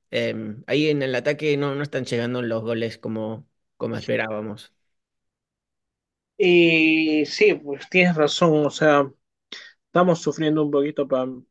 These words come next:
Speaker 2: pa meter los goles. Ah, creo que, eh, si bien, eh, en,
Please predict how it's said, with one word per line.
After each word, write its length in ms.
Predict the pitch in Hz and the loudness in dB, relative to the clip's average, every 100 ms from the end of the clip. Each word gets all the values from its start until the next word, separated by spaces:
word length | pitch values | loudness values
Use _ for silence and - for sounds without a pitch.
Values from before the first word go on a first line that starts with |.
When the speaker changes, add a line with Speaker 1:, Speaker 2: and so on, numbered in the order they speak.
| - | -10
Speaker 2:
pa 120 | 131 | -6
meter 300 | 131 127 139 | -6 -2 0
los 180 | 135 - | 0 0
goles. 640 | 135 139 147 147 - - _ _ _ _ _ | 2 4 4 2 -2 -20 _ _ _ _ _
Ah, 400 | 151 131 127 127 - | -4 -4 -4 -8 0
creo 260 | - 233 | 2 2
que, 580 | 233 98 90 85 82 82 - | 2 2 2 2 2 -2 -4
eh, 220 | - _ _ _ _ _ _ | -20 _ _ _ _ _ _
si 360 | - - - 170 | -20 -16 -12 -2
bien, 420 | 202 226 233 220 | 2 2 0 -6
eh, 340 | 190 190 180 _ | -8 -8 -10 _
en, 260 | 175 170 170 | -2 -2 -4